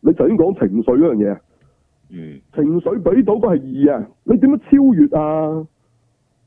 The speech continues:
Speaker 1: 你超越唔到㗎，你，你係咁嘅外形，你就咁嘅外形㗎嘛。咁當然有時你嘅演技去到出神入化呢，係得嘅。
Speaker 2: 嗯。
Speaker 1: 但係嗰個出神入化真係好出神入化啦，大佬！我唔可能要求呢班演員去得到嘅，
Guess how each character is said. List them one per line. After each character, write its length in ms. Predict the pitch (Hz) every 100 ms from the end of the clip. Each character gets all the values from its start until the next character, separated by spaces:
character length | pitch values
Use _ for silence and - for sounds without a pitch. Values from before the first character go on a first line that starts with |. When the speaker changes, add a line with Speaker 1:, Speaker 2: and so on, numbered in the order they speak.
| -
Speaker 1:
你 80 | 240
超 200 | 294 285
越 80 | 165
唔 220 | 202 -
到 80 | -
㗎， 220 | - 226
你， 140 | 139 175
你 60 | 143 185
係 140 | 143 143
咁 60 |
嘅 340 | 208 190 139 120
外 140 | 123
形， 180 | 110 101 131
你 40 |
就 120 | 127
咁 100 | 180
嘅 120 | 127
外 120 | 113 107 90
形 100 | 98
㗎 100 | 131
嘛。 360 | 135 131 135 - _ _ _ -
咁 120 | 262
當 160 | 262 247
然 200 | 240 -
有 160 | 294 185
時 120 | -
你 60 | 127
嘅 200 | 156 156
演 220 | 139 180
技 60 | 185
去 200 | 139 156
到 120 | 147
出 180 | - 190 -
神 160 | 101
入 100 | 113 -
化 180 | 127 123
呢， 120 | 165 _ _
係 120 | 104
得 100 | 127
嘅。 160 | - 98 _ _ _ _ _ _ -
Speaker 2:
嗯。 280 | 92 82 73
Speaker 1:
但 100 | 139
係 40 | 143
嗰 80 | 202
個 40 | 208 196
出 60 |
神 120 | 139
入 100 | 117
化 180 | - 139
真 140 | 131 135
係 20 |
好 60 |
出 100 | 151
神 380 | 135 101 110 107 -
入 100 | 104
化 180 | 107 104
啦， 300 | 104 104 110
大 140 | 104
佬！ 160 | 98 120 _ _
我 180 | - 107
唔 200 | 185 110 113
可 200 | 113 156 160
能 100 | 117
要 100 | 170
求 200 | 117 98
呢 100 | 285
班 180 | 151 147
演 80 | 131
員 120 | 113
去 60 | 110 113
得 100 | 117
到 100 | -
嘅， 320 | 107 98